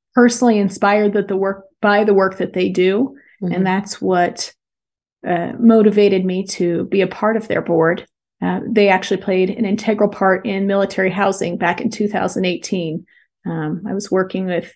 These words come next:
Speaker 1: the highest levels there in the government to try to make some changes. Um, through Military Family Advisory Network's help, uh, things like the Tenant Bill of Rights came from all of that activism. So,
Speaker 2: Okay.
Speaker 1: um, they're an incredible group.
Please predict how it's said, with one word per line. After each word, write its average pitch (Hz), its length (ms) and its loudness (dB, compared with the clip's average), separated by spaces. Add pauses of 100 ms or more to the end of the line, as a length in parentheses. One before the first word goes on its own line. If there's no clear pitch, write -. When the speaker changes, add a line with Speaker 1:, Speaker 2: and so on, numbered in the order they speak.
Speaker 1:
the 233 120 0
highest 180 420 -2
levels - 400 -2
there 185 380 0 (400)
in 175 100 -2
the 170 80 -2
government 175 440 -2
to 202 60 -4
try 226 220 0
to 214 60 4
make 190 180 2
some 180 160 -2
changes. 165 640 -6 (140)
Um, 180 420 -6 (640)
through 226 220 6
Military 196 480 4
Family 185 320 -4
Advisory 190 380 0
Network's - 360 -2
help, 196 320 -2 (460)
uh, 160 300 -2 (120)
things 190 320 -2
like 185 240 0
the - 200 0
Tenant 196 340 -2
Bill 190 160 0
of 180 120 -4
Rights - 300 0
came - 260 -6
from - 200 -4
all - 160 -4
of - 80 -8
that 175 160 -2
activism. - 680 -10 (220)
So, - 160 -12 (140)
Speaker 2:
Okay. 156 380 -10 (220)
Speaker 1:
um, - 480 -6 (560)
they're 208 200 6
an 202 80 6
incredible 208 440 2
group. 208 340 2